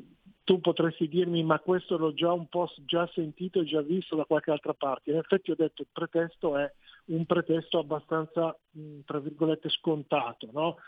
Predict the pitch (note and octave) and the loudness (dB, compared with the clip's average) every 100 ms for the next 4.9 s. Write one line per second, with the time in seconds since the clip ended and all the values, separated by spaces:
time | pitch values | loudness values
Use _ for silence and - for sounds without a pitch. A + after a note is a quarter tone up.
0 | - - C#3+ - F3 E3 D#3 D3+ G3 F3+ | -14 -6 -4 0 0 2 0 2 0 0
1 | F3 G3+ - D3 D3+ F3+ - C#3+ C#3+ D3 | -2 -2 -4 -4 -2 -2 -2 -4 -2 -2
2 | D#3+ E3 - - - F3+ E3+ E3+ F#3 D#3+ | -2 -6 -10 -8 0 0 0 -2 -4 0
3 | D#3+ D3+ C3 C3+ - C3+ - - - - | 0 0 -2 -6 -10 -12 -12 -20 -20 -14
4 | E3+ E3 D#3 D#3+ C#3+ B2 - G#3+ | -10 -4 -4 -2 -2 -4 0 0